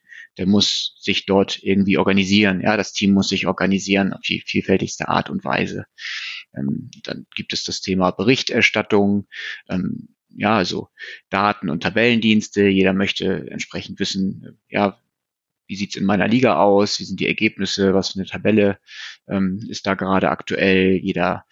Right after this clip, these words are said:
liest gerne Übersicht, Berichterstattung, sei es im Bewegtbild oder im Textformat oder in welchem Format auch immer.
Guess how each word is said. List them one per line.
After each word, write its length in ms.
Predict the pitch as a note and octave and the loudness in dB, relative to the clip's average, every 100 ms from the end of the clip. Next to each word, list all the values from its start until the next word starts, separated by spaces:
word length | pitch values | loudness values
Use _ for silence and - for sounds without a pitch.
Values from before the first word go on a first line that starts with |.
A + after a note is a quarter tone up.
| - _ | -20 _
liest 400 | - A#2+ A#2+ - | 0 0 0 0
gerne 280 | A2 G#2 G#2 | 0 2 2
Übersicht, 640 | G#2 G2+ G2 G2+ G2 - | 0 0 0 0 -2 -4
Berichterstattung, 880 | G2 B2 - B2 G#2+ G#2+ - G#2 G#2 | 0 0 2 -2 0 -2 0 0 0
sei 220 | F#2+ G2 G2+ | 0 0 0
es 180 | G2 | 0
im 200 | F#2+ F#2+ | -6 -6
Bewegtbild 640 | F#2+ G#2 C3 - G#2+ G#2 G2 | -2 0 -2 2 4 4 2
oder 140 | F#2+ | -2
im 120 | F#2+ G#2+ | -4 -2
Textformat 920 | C3+ - - G#2+ G2+ G2 G2 F#2+ - | -4 -6 -4 0 2 4 4 2 -2
oder 300 | F#2+ F2+ E2+ | -6 -6 -6
in 120 | F#2+ | -8
welchem 240 | G2+ G2+ G2+ | -4 -4 -6
Format 360 | - F#2+ G2 | -4 0 0
auch 120 | F#2 B2+ | -2 -2
immer. 300 | D3 C#3+ | 2 2